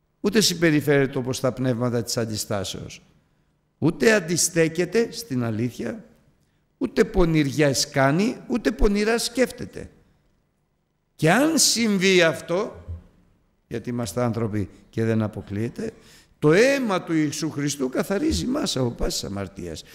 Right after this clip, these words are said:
Μην παραδεινόμεθα σε σκέψεις πονηρές, υποκριτικές και πόσο μάλλον σε ενέργειες.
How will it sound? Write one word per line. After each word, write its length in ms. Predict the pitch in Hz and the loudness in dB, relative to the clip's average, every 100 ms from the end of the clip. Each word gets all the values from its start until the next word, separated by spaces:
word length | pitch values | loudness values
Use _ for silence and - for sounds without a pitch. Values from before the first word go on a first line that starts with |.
| - - | -20 -8
Μην 260 | 240 254 262 | -4 -2 2
παραδεινόμεθα 1500 | 196 175 156 127 143 143 147 135 127 117 120 101 - - _ _ _ _ _ _ _ _ - | 4 4 2 2 2 4 2 2 -2 -4 -6 -6 -10 -20 _ _ _ _ _ _ _ _ -8
σε 220 | - 135 | 0 0
σκέψεις 600 | - 156 156 - 123 - | 2 2 2 2 -4 -2
πονηρές, 840 | 139 135 131 127 151 139 107 - - _ _ _ - | 0 2 4 6 4 2 -4 -12 -16 _ _ _ -4
υποκριτικές 1160 | 135 127 131 139 131 131 - 151 156 117 - - _ _ | -2 0 0 2 0 0 0 2 2 0 -10 -14 _ _
και 120 | - | -12
πόσο 240 | 117 123 131 | -6 -4 0
μάλλον 300 | 143 156 156 | 2 2 0
σε 180 | - 143 | 0 2
ενέργειες. 800 | 143 202 233 117 95 98 - | 2 0 -2 -6 -10 -12 -16